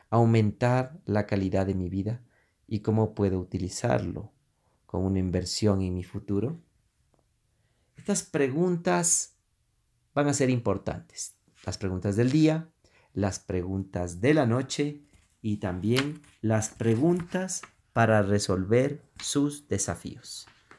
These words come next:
Hágalo. Tome el hábito de hacerse preguntas, de estas preguntas inteligentes, de estas preguntas sabias, de estas preguntas poderosas, para que usted pueda enfocarse en aspectos poderosos, trascendentales,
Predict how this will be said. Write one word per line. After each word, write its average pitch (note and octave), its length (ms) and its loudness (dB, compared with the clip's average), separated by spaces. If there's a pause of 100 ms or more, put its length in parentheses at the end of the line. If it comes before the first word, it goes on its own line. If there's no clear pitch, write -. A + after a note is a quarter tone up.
(300)
Hágalo. D#3+ 580 10 (1000)
Tome D#3 220 6
el D#3 60 8
hábito D#3 400 8
de A2 100 8
hacerse A2+ 320 4
preguntas, A#2+ 800 4 (500)
de B2+ 80 2
estas B2+ 220 2
preguntas B2+ 440 4
inteligentes, A#2+ 580 2
de G2+ 60 0
estas G#2 200 -4
preguntas G#2+ 460 0
sabias, A2+ 300 0
de G#2 80 -4
estas - 220 -6
preguntas G#2 480 -2
poderosas, B2+ 640 2 (420)
para G#2+ 220 4
que - 80 0
usted A2 260 4
pueda C#3 400 6 (280)
enfocarse A2 920 6 (260)
en G#2+ 120 0
aspectos - 440 2
poderosos, A2+ 760 6
trascendentales, G2+ 1120 4